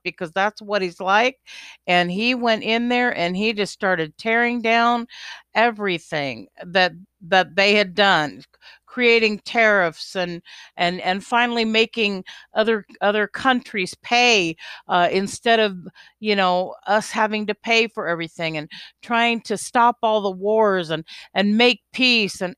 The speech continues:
every single thing that he has done is completely against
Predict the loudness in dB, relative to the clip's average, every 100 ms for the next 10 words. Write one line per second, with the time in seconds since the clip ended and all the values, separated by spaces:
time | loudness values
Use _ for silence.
0 | -2 2 2 0 -6 -6 -6 -4 -4 -6
1 | -4 0 0 0 -6 -16 _ _ _ _
2 | _ 0 0 2 2 2 0 0 0 2
3 | 0 -4 -12 _ _ _ _ _ _ -4
4 | -4 -2 -4 -4 -4 0 0 0 0 0
5 | -2 -6 _ _ _ -4 -2 2 2 0
6 | -6 -14 -16